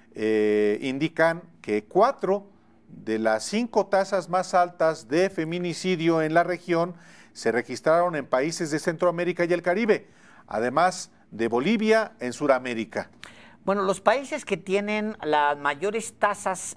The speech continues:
Speaker 2: de homicidios por cuestiones de género son El Salvador, Honduras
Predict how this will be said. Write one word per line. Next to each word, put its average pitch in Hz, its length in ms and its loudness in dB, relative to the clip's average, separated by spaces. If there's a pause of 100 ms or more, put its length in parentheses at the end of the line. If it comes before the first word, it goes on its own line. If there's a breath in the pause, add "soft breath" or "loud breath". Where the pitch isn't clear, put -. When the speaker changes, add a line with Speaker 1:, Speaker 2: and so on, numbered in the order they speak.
Speaker 2:
de 175 480 0
homicidios 170 800 -2
por 143 200 -6
cuestiones 156 580 -6
de 147 100 -2
género 160 580 -2 (360 loud breath)
son 175 420 -2 (180)
El 135 160 -4
Salvador, 175 720 0
Honduras 156 760 0